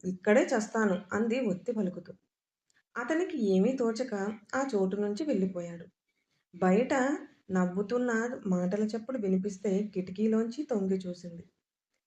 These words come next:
తల్లి, తండ్రి, తన చిన్నన్నయ్య వస్తున్నారు. వారికి స్వాగతం చెప్తున్నాడు రామ్. మర్చిపోతున్న కక్ష మళ్ళీ తలెత్తింది.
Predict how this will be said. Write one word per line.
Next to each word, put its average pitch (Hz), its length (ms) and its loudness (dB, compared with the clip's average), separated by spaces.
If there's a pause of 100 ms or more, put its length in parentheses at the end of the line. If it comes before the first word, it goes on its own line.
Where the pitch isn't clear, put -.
(100)
తల్లి, 185 500 -2
తండ్రి, 180 580 0 (180)
తన 269 200 0 (100)
చిన్నన్నయ్య 190 560 4
వస్తున్నారు. 170 640 -6 (600)
వారికి 277 440 0
స్వాగతం 190 500 0
చెప్తున్నాడు 202 680 -2
రామ్. 185 280 -2 (640)
మర్చిపోతున్న 330 680 2
కక్ష 214 380 -4
మళ్ళీ 240 680 4
తలెత్తింది. 190 640 0